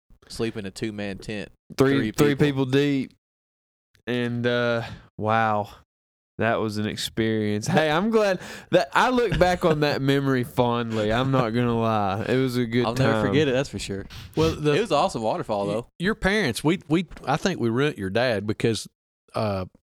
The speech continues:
Speaker 3: he, he come up, we were, we had cabins up, up in, in that area, and your, your folks come up, and, uh, was you with us that day? I don't
Speaker 1: No, I
Speaker 3: think
Speaker 1: don't
Speaker 3: so.
Speaker 1: think
Speaker 3: It's
Speaker 1: so.
Speaker 3: just your parents,
Speaker 1: No,
Speaker 3: I
Speaker 1: I wasn't
Speaker 3: think.
Speaker 1: there.
Speaker 3: And, uh, we took 'em down to Hemden Holler,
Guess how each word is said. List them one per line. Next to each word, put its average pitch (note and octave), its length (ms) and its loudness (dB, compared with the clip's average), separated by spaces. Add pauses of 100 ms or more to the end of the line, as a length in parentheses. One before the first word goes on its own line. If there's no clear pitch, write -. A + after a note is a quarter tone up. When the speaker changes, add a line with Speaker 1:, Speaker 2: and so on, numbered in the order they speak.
(140)
Speaker 3:
he, D3+ 220 -4 (100)
he C3+ 160 -2
come C#3 220 -2
up, A#2+ 200 0
we C#3 140 0
were, B2+ 160 0
we D3 200 -2
had A2+ 180 -4
cabins B2+ 480 -2
up, G#2 140 0 (680)
up A#2 240 -6
in, F#2+ 320 -4
in G2+ 140 -2
that G2+ 180 -2
area, G2 440 -2
and G2+ 160 -6
your, G2+ 180 -4 (180)
your G#2 100 -8
folks G2 280 -6
come G2+ 200 -4
up, G2 260 -4
and, F2+ 200 -4 (720)
uh, G2 260 -4
was A#2 220 -2
you B3+ 80 0
with D4+ 180 -2
us - 120 -10
that C#4 180 -4
day? C#4 300 -6 (140)
I - 60 -6
don't - 20 0
Speaker 1:
No, G2 60 0
I F2 40 -4
Speaker 3:
think - 80 -6
Speaker 1:
don't G#3 180 2
Speaker 3:
so. - 160 0
Speaker 1:
think C3+ 60 2
Speaker 3:
It's C#3+ 80 -4
Speaker 1:
so. - 40 -2
Speaker 3:
just - 160 -4
your B2+ 60 -4
parents, A#2+ 480 -2
Speaker 1:
No, - 40 0
Speaker 3:
I F#2+ 40 0
Speaker 1:
I - 20 0
wasn't C#3 160 0
Speaker 3:
think. A#2+ 140 -4
Speaker 1:
there. D#2+ 180 -14 (480)
Speaker 3:
And, A2+ 420 0
uh, G2 360 -2
we C3+ 180 0
took C#3+ 240 0
'em A#2 80 -2
down A2+ 240 0
to F#2+ 60 0
Hemden G#2 380 0
Holler, F#2 500 -2